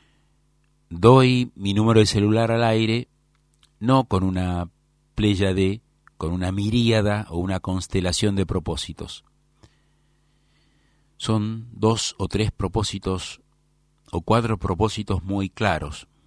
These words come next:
Básicamente es una forma de ofrecer mis servicios como economista profesional,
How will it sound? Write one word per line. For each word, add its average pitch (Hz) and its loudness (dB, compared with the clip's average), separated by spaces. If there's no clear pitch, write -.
Básicamente 98 -4
es - -10
una 87 -2
forma 104 0
de 98 2
ofrecer 113 -2
mis 95 -8
servicios 113 -4
como 82 2
economista 87 -2
profesional, 117 0